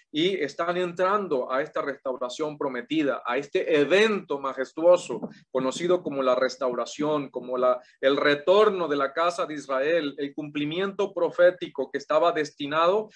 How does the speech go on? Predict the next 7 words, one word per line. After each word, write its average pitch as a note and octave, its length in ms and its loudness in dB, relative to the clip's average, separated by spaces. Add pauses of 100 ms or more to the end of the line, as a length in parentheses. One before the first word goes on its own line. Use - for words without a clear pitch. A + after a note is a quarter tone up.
(160)
para C3 480 2
todos G3+ 320 4
aquellos F3+ 540 -2
que D3 80 -8
escuchen F3 500 -4
la C#3+ 80 2
voz, D#3 440 2